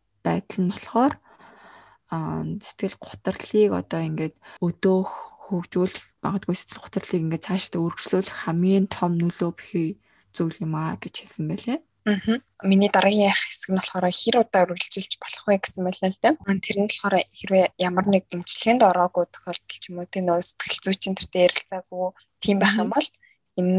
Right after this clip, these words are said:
Speaker 2: нь ерөөхдөө л насан туршид нь явагдах боломжтой гэнэ л дээ. Гэтэ бас өөрөө бас
Speaker 1: Мгм.
Speaker 2: зогсож болно. Хэдэн жил болж байгаа ч юм уу, тэ.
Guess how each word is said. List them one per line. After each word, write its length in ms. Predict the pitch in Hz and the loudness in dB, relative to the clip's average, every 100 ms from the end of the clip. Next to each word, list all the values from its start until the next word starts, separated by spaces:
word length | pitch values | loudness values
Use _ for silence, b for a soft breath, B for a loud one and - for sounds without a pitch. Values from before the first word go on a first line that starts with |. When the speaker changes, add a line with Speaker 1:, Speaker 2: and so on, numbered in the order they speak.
| 190 | 2
Speaker 2:
нь 20 | - | 2
ерөөхдөө 400 | 180 - - 180 | -4 -4 0 0
л 120 | - - | 2 0
насан 240 | - 233 | 0 2
туршид 240 | 285 - - | 4 2 2
нь 100 | 185 | -6
явагдах 360 | - _ - - | -6 _ -12 -6
боломжтой 500 | 190 185 180 - 190 | -4 -2 -4 0 0
гэнэ 160 | 175 175 | 0 -2
л 140 | - | -2
дээ. 140 | - 285 _ _ | -2 -4 _ _
Гэтэ 180 | - 185 | -2 2
бас 140 | 190 | 4
өөрөө 260 | 185 196 180 | 6 8 8
бас 180 | 180 196 | 6 0
Speaker 1:
Мгм. 80 | |
Speaker 2:
зогсож 300 | - - 208 | -4 -4 -2
болно. 300 | 202 196 247 311 | 0 0 -2 -6
Хэдэн 260 | - 190 190 | -8 -6 -2
жил 160 | 180 175 | -2 -4
болж 140 | 170 - | -8 -6
байгаа 300 | 165 165 - | -6 -6 -6
ч 40 | - | -6
юм 100 | 180 | -6
уу, 80 | |
тэ. 140 | - | -2